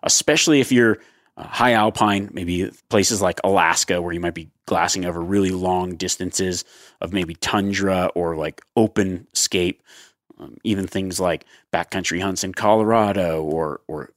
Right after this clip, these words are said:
open country like Nevada, that more desert arid type stuff where it's really, really glassing intensive, and you've got just a higher power binocular on your chest, uh, on your everyday harness,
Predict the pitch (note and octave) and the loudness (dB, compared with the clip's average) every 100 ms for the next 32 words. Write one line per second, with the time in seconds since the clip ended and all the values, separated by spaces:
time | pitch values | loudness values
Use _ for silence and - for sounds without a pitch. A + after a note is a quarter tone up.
0 | - A2+ A2 G#2+ G#2+ G2+ G2+ G2 E2 E2+ | 2 2 4 0 0 0 0 0 -2 -2
1 | E2 E2 E2+ E2 C#2+ D2 C2+ F2+ E2 F#2+ | -4 2 2 2 0 -6 -6 -6 -4 -2
2 | F2+ F2 - D#2+ F2 F#2+ F#2 - F#2+ - | -2 -2 -6 -4 -2 -2 -4 -2 -2 0
3 | - G2+ - F#2+ - - - _ - G#2 | 0 0 0 -4 -4 -10 -20 _ -2 0
4 | - F#2 A2 B2 B2 A2 A#2 G#2 G2 A2 | 0 2 4 6 4 4 2 4 2 2
5 | F2+ F2+ - G2+ E2+ - A#2 - D3 C#3 | 2 2 0 -2 -2 -2 0 2 2 0
6 | - - _ - G2+ G2+ F#2+ F#2 F#2+ - | -12 -20 _ -2 0 2 0 0 0 0
7 | - A2 A2+ A2 A2 G#2 G2 G2 G2 G#2 | 2 4 4 2 4 4 2 0 0 0
8 | G2+ G2 F2+ _ _ - G#2+ F#2+ F2 - | 0 0 -2 _ _ -2 0 0 0 2
9 | C3 - - _ _ - E2+ - - G2 | 2 0 -8 _ _ -10 -8 -8 -4 -2
10 | F#2 F#2 A2 A2+ A#2 G#2+ A#2+ C3 C3 | 0 2 2 4 4 4 4 4 2